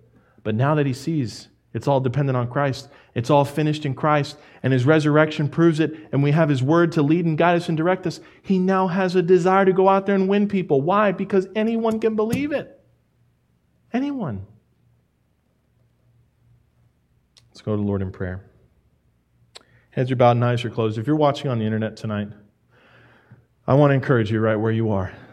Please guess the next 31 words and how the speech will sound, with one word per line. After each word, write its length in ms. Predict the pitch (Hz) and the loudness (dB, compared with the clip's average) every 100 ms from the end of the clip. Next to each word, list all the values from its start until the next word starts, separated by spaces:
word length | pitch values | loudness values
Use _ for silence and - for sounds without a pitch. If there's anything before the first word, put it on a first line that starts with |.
| - - | -20 -12
to 80 | 117 | -6
put 220 | 123 117 | -6 -6
your 60 | |
trust 360 | 104 113 101 - | -8 -6 -6 -6
in 80 | 98 | -8
Jesus 340 | 107 101 98 | -6 -8 -8
Christ. 260 | - 98 101 | -8 -8 -2
Maybe 260 | 117 127 | 0 0
you've 220 | 135 151 - | -2 -4 -4
thought 300 | 160 139 - | -2 -2 -6
for 180 | - | -6
years 640 | 120 120 139 104 87 - - _ _ _ _ _ _ _ - | -4 0 0 -2 -4 -14 -20 _ _ _ _ _ _ _ -8
that 100 | 104 | -4
you 160 | 117 | -2
have 240 | 120 113 113 | 0 0 -4
to 80 | 104 | -6
do 240 | 110 123 | -4 -4
something 440 | 120 101 95 92 | -4 -8 -8 -10
or 60 | 92 | -10
give 300 | 92 131 139 | -4 -4 -4
something 420 | - 98 95 98 | -6 -8 -8 -12
or 80 | 95 | -12
show 260 | 92 131 131 | -6 -4 -2
something 480 | - 107 98 78 107 _ _ _ _ _ - | -4 -10 -10 -16 -18 _ _ _ _ _ -8
to 100 | 110 | -4
be 140 | 113 | -4
saved. 460 | - 113 87 101 - - _ _ _ _ _ _ _ _ | -2 -2 -2 -8 -20 -20 _ _ _ _ _ _ _ _
It's 100 | _ | _
not 180 | 135 135 | -4 -2
the 80 | 123 | -4
case. 400 | 147 156 - - | -6 -6 -10 -16